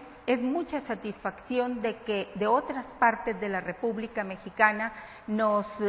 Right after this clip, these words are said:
estén llamando a nosotros, los jueces de aquí de Nuevo León, para que vayamos a impartir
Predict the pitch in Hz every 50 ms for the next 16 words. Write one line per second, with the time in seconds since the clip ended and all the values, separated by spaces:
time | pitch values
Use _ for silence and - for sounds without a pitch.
0 | - - - 208 - - - 254 254 262 247 262 240 226 240 294 320 302 254 196
1 | 175 165 - - - - 196 180 180 185 196 - 269 285 294 294 311 285 247 214
2 | 190 190 - - 233 262 - - - 226 202 175 196 185 180 - 226 220 190 226
3 | 220 220 214 196 180 185 180 185 190 196 208 226 233 - - - - - - -
4 | - 240 240 240 233 233 226 208 240 254 254 214 262 254 254 262 262 269 262 -
5 | - 233 214 208 208 208 - - 196 185 185 - - 240 233 233